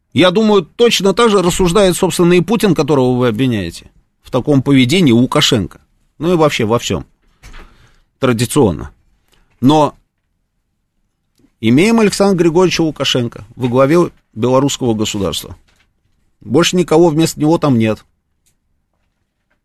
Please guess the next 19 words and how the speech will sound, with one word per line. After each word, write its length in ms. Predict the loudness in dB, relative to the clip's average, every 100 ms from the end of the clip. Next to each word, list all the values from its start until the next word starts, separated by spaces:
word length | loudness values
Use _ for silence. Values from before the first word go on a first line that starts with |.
| _ _
С 100 | -2
ним 240 | 2 4
имеем 300 | 4 2 2
дела. 420 | 2 2 2 0 -6 _ _ _ _ _ _ _ -8
И 100 | -4
пытаемся 600 | -2 2 2 2 0 0
каким-то 400 | -2 0 0 2
образом, 300 | 0 2 2
вот 160 | 2
именно 260 | 2 2 0
с 100 | 0
ним, 280 | 0 2 2
там, 180 | 0 -2
с 100 | 0
его 280 | 2 4
вот 180 | 2 2
этой 180 | 0 0
вот 200 | 0 0
самой 400 | 0 0 0 -4